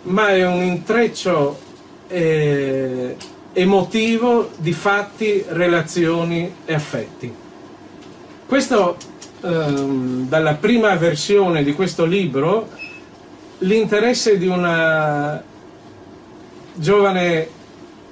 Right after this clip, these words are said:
eh, e talentuosa attrice, Marta Cuscunà, che abita a Vermigliano, dove è cresciuta mia madre, e incredibilmente abita nello stesso cortile dove c'era la prima abitazione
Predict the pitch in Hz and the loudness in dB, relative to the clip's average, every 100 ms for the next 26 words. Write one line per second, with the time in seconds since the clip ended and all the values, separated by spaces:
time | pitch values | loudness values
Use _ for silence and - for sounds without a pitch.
0 | - - 143 135 131 127 127 120 120 139 | -18 -6 -2 -2 -2 -4 -4 -4 -6 -4
1 | 151 185 175 165 196 196 170 165 156 151 | -2 2 2 2 2 2 2 2 2 2
2 | 147 180 160 156 202 190 - 139 175 175 | 2 0 -2 -2 0 -2 -2 0 0 0
3 | 165 147 156 - 160 170 185 117 - - | -2 -4 -4 -6 -2 0 0 -2 -8 -20
4 | - - - - - - - - - - | -20 -20 -20 -20 -20 -20 -20 -20 -10 -2
5 | 160 165 156 151 156 156 147 - 151 151 | 0 2 0 -2 0 0 0 -2 -2 0
6 | 160 160 160 160 180 190 180 180 - - | 0 0 0 0 0 0 0 -2 -4 -14
7 | - - - - 135 160 160 156 151 - | -20 -20 -20 -8 0 2 2 2 -2 -8
8 | - 151 165 170 214 190 170 170 180 135 | -8 -2 -2 0 0 0 0 2 2 0
9 | 127 123 - - - 156 147 147 151 160 | -2 -6 -10 -18 -6 -2 -2 0 0 2
10 | 151 156 151 190 180 143 139 131 143 143 | 0 2 2 2 0 0 0 0 -2 -2
11 | 143 143 147 147 147 165 - - 160 143 | -2 0 0 -2 -2 -4 -4 -2 -4 -2
12 | 226 214 156 131 139 143 143 147 - - | -2 0 0 2 2 2 0 -2 -10 -20
13 | - 160 147 147 139 202 233 214 180 170 | -8 -2 0 0 0 2 4 2 0 -2
14 | 170 151 185 185 160 127 | -2 -2 0 0 0 -2